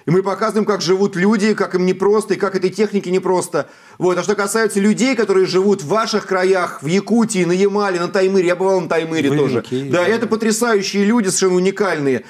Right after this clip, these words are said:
Speaker 1: Помню, как мужики рассказывают, как они за три часа на морозе минус пятьдесят три перебрали мотор КамАЗа, который стуканул, камазовский мотор.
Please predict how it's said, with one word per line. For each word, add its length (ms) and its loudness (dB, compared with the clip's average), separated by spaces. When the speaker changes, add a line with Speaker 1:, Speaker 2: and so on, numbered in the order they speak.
Speaker 1:
Помню, 180 0
как 100 -2
мужики 340 0
рассказывают, 420 -2
как 40 0
они 120 0
за 240 0
три 160 0
часа 500 -2
на 120 -2
морозе 340 0
минус 260 0
пятьдесят 560 -2
три 220 2
перебрали 640 0
мотор 440 0
КамАЗа, 480 0
который 240 -2
стуканул, 500 -2
камазовский 480 -2
мотор. 400 -2